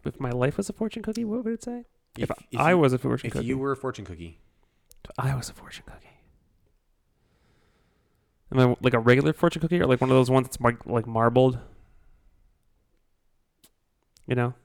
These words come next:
Speaker 1: It's
Speaker 2: It,
Speaker 1: like, like
Speaker 2: it,
Speaker 1: a
Speaker 2: yeah,
Speaker 1: chocolate,
Speaker 2: it could
Speaker 1: some
Speaker 2: totally,
Speaker 1: chocolate cookie and
Speaker 2: it
Speaker 1: some
Speaker 2: could be the, the total
Speaker 1: vanilla
Speaker 2: chocolate ones.
Speaker 1: cookie.
Speaker 2: It could be the vanilla one. It could be the, the vanilla chocolate marble swirl. 'Cause we don't,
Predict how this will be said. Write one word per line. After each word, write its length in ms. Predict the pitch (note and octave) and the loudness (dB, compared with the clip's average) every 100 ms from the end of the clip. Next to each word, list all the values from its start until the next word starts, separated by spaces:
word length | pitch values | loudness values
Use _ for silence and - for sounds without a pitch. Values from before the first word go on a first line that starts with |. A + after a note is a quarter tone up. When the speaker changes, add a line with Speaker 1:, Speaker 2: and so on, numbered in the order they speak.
| _ _ | _ _
Speaker 1:
It's 100 | - | -8
Speaker 2:
It, 100 | A#2+ | -4
Speaker 1:
like, 140 | A#2 | -2
like 0 | |
Speaker 2:
it, 80 | B2+ | 0
Speaker 1:
a 20 | |
Speaker 2:
yeah, 140 | C3+ A2 | 0 2
Speaker 1:
chocolate, 140 | G#2 A2 | 2 0
Speaker 2:
it 40 | |
could 20 | A2+ | -2
Speaker 1:
some 100 | B2 | -2
Speaker 2:
totally, 240 | A#2 A#2 | 0 0
Speaker 1:
chocolate 120 | A2+ - | -2 -4
cookie 300 | C3+ C#3 C3+ | -4 -2 -4
and 280 | B2+ A#2+ A#2+ | -4 -8 -8
Speaker 2:
it 100 | B2+ | -4
Speaker 1:
some 80 | C#3+ | -2
Speaker 2:
could 80 | A#2 | -2
be 100 | B2 | -4
the, 180 | A#2 A#2 - - | -4 -10 -10 -12
the 100 | G#2+ | -10
total 220 | G#2+ A2 | -6 -2
Speaker 1:
vanilla 60 | B2 A#2+ | 0 0
Speaker 2:
chocolate 40 | B2+ | 0
ones. 100 | B2 C3 | -2 -2
Speaker 1:
cookie. 20 | |
Speaker 2:
It 40 | C3+ | -6
could 100 | A2 | -6
be 60 | |
the 80 | G#2 | -6
vanilla 240 | G2+ G#2 | -6 -6
one. 140 | G#2 G2+ | -6 -8
It 40 | G2+ | -8
could 80 | |
be 80 | G2+ | -8
the, 320 | G2 G2+ G#2 F#2+ - | -4 -4 -4 -6 -10
the 180 | A2 G2+ | -8 -8
vanilla 460 | G2 G#2+ G#2 G#2 | -8 -8 -6 -8
chocolate 360 | G2+ G#2 G2+ G2+ | -6 -8 -6 -8
marble 300 | G#2 G#2 G#2 | -6 -6 -8
swirl. 500 | - C3 D3+ D2+ - _ _ _ _ - - _ _ _ _ _ - | -6 -4 -4 -6 -10 _ _ _ _ -20 -20 _ _ _ _ _ -10
'Cause 160 | G#2 | -8
we 100 | G2 | -6
don't, 340 | G2 F#2+ F#2+ | -6 -6 -8